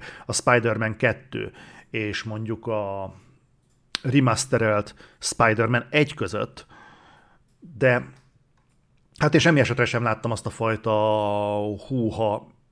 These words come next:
megfejtést benne, amit korábban mondtak, hogy a gameplay az úgy néz ki, hogy nem tudod eltönteni a cinematic átvezetőt, látsz vagy valódi gameplayt.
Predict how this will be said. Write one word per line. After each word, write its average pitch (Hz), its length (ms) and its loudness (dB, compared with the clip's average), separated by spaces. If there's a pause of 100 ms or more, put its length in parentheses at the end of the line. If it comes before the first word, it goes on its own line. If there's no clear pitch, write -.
(260)
megfejtést 110 840 -4
benne, 113 380 0
amit 113 200 -4
korábban 107 680 0
mondtak, 113 520 0
hogy 113 240 0
a 110 100 2
gameplay 113 420 0
az 110 140 0
úgy 113 160 0
néz 110 160 -6
ki, - 60 -12
hogy 120 80 -2
nem 110 140 -4
tudod 110 200 -6
eltönteni 110 440 -4
a 104 40 -4
cinematic 104 500 -6
átvezetőt, 107 640 -4
látsz 104 240 -4
vagy 104 140 -6
valódi 98 340 -8
gameplayt. 101 580 -12